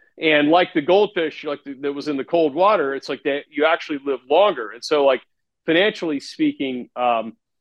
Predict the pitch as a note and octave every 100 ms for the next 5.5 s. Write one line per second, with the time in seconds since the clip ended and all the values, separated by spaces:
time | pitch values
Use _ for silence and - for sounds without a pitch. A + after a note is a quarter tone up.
0 | _ _ _ C#3+ C#3+ B2 _ _ C3 C#3
1 | D#3 D3 D#3 E3+ C#3+ F#3+ A#3+ A#2 B2+ E3
2 | D3 C#3 - D3 C#3+ D#3+ C#3+ D3+ D3 C#3+
3 | D#3 D#3 D3+ - E3+ D#3+ D#3 E3 F3 B2+
4 | - E3+ D3 G#2+ _ G#3+ A#3+ G#3 F#3+ D#3+
5 | - E3 - - G#2